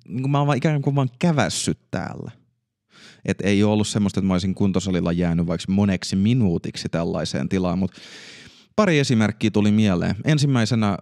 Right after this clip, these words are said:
ihan kun on pari kertaa saanut aika kovan noidannuolen kuntosalilla, niin erityisesti ensimmäinen kerta niistä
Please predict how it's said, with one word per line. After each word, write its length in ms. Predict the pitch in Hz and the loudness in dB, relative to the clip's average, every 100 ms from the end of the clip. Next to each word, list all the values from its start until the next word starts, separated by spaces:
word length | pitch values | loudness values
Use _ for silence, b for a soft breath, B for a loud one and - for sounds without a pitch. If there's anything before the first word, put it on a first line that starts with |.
| _ _ - | _ _ -2
ihan 200 | 113 107 | 0 2
kun 200 | 113 107 | 2 4
on 320 | 107 98 80 | 2 2 0
pari 220 | - 117 107 | 0 2 2
kertaa 340 | 98 98 90 | 0 0 0
saanut 260 | 101 98 - | 0 0 0
aika 240 | 104 107 | 0 0
kovan 340 | 104 95 95 101 | 0 0 2 4
noidannuolen 760 | 110 104 95 82 80 80 82 | 4 4 2 0 0 0 -4
kuntosalilla, 720 | 85 87 90 - - - - 107 | -2 -2 -2 -4 -6 -8 -10 -10
niin 100 | - - | -10 -6
erityisesti 600 | 151 196 165 123 104 - - | 0 0 2 0 0 -4 0
ensimmäinen 760 | 139 131 110 92 82 85 87 | 0 2 2 2 2 0 -2
kerta 360 | 92 92 87 85 | 0 0 0 -2
niistä 460 | 85 80 - - | 0 -2 -4 -8